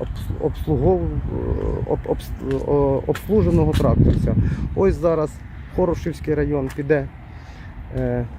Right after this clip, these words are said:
такий тракторець, двісті сорок четверта селочка. Людина вибрала зараз тільки, е, на моючку його і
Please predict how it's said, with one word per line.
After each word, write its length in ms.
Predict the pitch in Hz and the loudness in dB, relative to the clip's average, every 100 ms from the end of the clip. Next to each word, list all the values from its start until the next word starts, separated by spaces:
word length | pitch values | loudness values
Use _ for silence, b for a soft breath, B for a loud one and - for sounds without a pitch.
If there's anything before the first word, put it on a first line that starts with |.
| - | -8
такий 280 | - - 160 | -8 -4 -2
тракторець, 640 | - 139 - 143 139 131 - - - - - - - | -2 -4 -4 -2 0 -2 -8 -12 -12 -10 -10 -10 -8
двісті 240 | 123 147 127 | -8 -8 -6
сорок 220 | 139 131 | -4 -4
четверта 520 | - 143 131 139 131 | -4 -4 -2 0 -2
селочка. 540 | - 196 170 - 156 - B B B - - | 0 0 0 -2 -4 -6 B B B 2 2
Людина 240 | - 151 147 | 2 2 2
вибрала 460 | 139 143 139 135 | 2 2 4 2
зараз 220 | 131 131 - | 4 0 0
тільки, 240 | - - - - B B B B - - | -4 -4 -4 -4 B B B B -2 0
е, 240 | 127 127 120 - - - - | 0 0 0 -2 -4 -2 -2
на 120 | 135 135 | 0 0
моючку 540 | 151 135 135 - 131 | 2 2 0 -4 -4
його 280 | 131 127 135 - - - - | -2 -2 -4 -4 -10 -8 -6
і 40 | - | -2